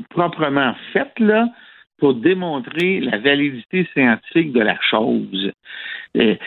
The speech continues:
regardez, là, Jean-Claude Tardif, avec sa colchicine, là, à l'Institut de cardiologie, j'ai, j'ai, j'ai, j'ai, j'ai parlé au médecin de l'Institut de cardio, il a mis son étude, puis une étude rigoureuse, rigoureuse, là, inattaquable. Il a mis ça en place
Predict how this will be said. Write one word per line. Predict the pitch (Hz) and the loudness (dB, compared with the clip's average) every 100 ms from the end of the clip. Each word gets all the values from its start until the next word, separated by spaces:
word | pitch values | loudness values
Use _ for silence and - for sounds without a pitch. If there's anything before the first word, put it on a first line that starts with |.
| - | -8
regardez, | - 135 156 226 | 0 2 4 4
là, | 180 | 4
Jean-Claude | 139 175 175 254 | 2 2 2 0
Tardif, | 208 143 147 220 | 0 0 0 0
avec | 143 117 | 0 -2
sa | 120 | -4
colchicine, | - 127 110 117 - 98 175 | 0 0 0 -4 0 0 2
là, | 123 | 0
à | - | 2
l'Institut | 110 117 - 151 | 2 0 0 -4
de | |
cardiologie, | - 110 117 110 113 175 147 110 | 0 0 2 2 2 2 2 2
j'ai, | 104 113 120 | 2 2 2
j'ai, | 110 - | 2 2
j'ai, | 98 101 104 - - | 2 2 0 -2 0
j'ai, | 110 98 | 2 2
j'ai | 101 - | 0 0
parlé | 185 190 214 | 0 2 4
au | 175 | 2
médecin | 127 - 127 | 0 0 0
de | |
l'Institut | 107 107 - | 0 -2 -2
de | 117 | -4
cardio, | - 107 104 143 190 - - - - _ _ - | -2 -2 0 2 0 -2 -16 -20 -20 _ _ 0
il | 139 | 2
a | 156 | 4
mis | 208 262 | 4 2
son | 190 156 | 2 2
étude, | 131 - 196 | 2 2 -2
puis | 160 | 0
une | 135 | -2
étude | 131 - 147 | 0 0 0
rigoureuse, | 127 - 220 254 208 226 196 220 208 147 110 95 - 104 - 101 127 | 0 0 2 2 2 2 2 0 0 -2 -6 -8 -14 -16 -12 -6 0
rigoureuse, | 254 285 208 226 202 185 208 202 147 101 | 2 2 2 2 2 2 0 0 -2 -4
là, | 104 117 - | -2 -4 -2
inattaquable. | 208 226 226 208 180 - 175 160 131 101 107 _ - - - - | 0 2 2 0 -4 0 0 2 0 -2 -6 _ -20 -20 -18 -4
Il | 127 | 2
a | 151 | 4
mis | 160 | 2
ça | 151 226 185 | 2 2 2
en | |
place | - 175 185 190 | 0 0 0 0